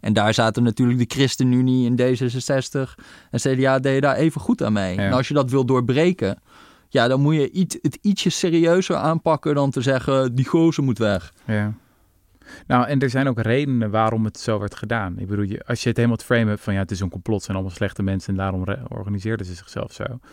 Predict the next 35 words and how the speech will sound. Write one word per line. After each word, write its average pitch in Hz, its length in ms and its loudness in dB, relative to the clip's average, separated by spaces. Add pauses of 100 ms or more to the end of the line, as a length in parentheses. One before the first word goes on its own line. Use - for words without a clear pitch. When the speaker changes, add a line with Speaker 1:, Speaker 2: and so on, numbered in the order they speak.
(680)
Speaker 2:
Nee, 104 260 -2
het - 140 -6
is 127 120 0
ook 120 120 0
ingewikkeld 123 520 0
om 113 140 2
een, 104 240 -2 (360)
om 120 180 0
een 113 60 0
land 139 180 0
te 123 80 -4
besturen 92 440 -2
dat 98 160 -2
heel 110 140 0
divers 110 340 0
is, 98 100 -8
met 101 120 -2
heel 110 120 0
veel 107 100 -4
diverse 104 340 -2
politieke 104 400 -4
partijen, 104 540 0
om 95 80 -4
het 98 100 -6
vertrouwen 117 400 -2
te 98 80 -8
behouden. 90 400 -4
Je - 280 -8
hebt 131 60 4
Speaker 1:
Mhm. 120 80 2
Speaker 2:
natuurlijk 147 420 2
nu 147 120 2
bijvoorbeeld 131 360 -4
die 135 100 4
hele, 135 340 2